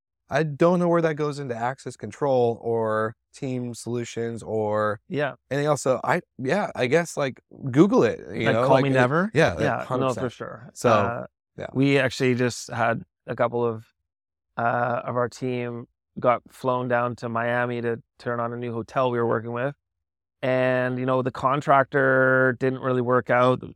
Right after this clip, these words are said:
Speaker 2: some of the I O T we're putting in. I mean, and, and, and our customer was, like, left up shit creek pretty
Speaker 1: Mm.
Speaker 2: bad. And so we put two, two <laughs> guys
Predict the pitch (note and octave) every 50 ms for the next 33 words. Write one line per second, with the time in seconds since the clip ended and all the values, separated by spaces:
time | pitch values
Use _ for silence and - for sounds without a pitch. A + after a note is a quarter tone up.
0 | - - - - - B2 B2 B2 A#2 A#2 A#2+ A#2+ - - B2+ B2+ A2+ - C3 C3
1 | C3+ C#3+ D3+ E3 F#3+ - _ _ _ _ _ _ _ _ _ _ - - B2+ C3
2 | C3 B2+ B2+ B2+ C3 - - B2+ B2+ A#2+ - - C3+ C3 C3 - B2+ C3 C#3 C3+
3 | B2+ - - D3+ C#3+ - - - D3+ C#3 C3 C3 A#2+ A2 A#2+ A#2+ A#2+ A#2 - -
4 | B2 A#2+ A#2+ A#2 A#2 - - _ _ _ _ _ _ _ - A#2+ G#2+ - - -
5 | A#2 - - - - - B2+ D3 F3 - _ C#3+ B2 B2+ A#2+ A#2 A2+ A#2 C3+ D#3
6 | F#3+ - - _ _ _ _ _ _ _ _ _ - C3+ C3 C3 C3+ C3 C3 C3
7 | A#2+ - - C#3 C#3 C#3 C3+ C3 D3 E3 E3+ - - - D#3+ D#3+ D#3+ - - _
8 | - - - F3 F#3+ G3 F3 - _ _ _ _ _ - - - - G#2 F#2+ B2+
9 | E3 - F3 D3+ C#3+ B2+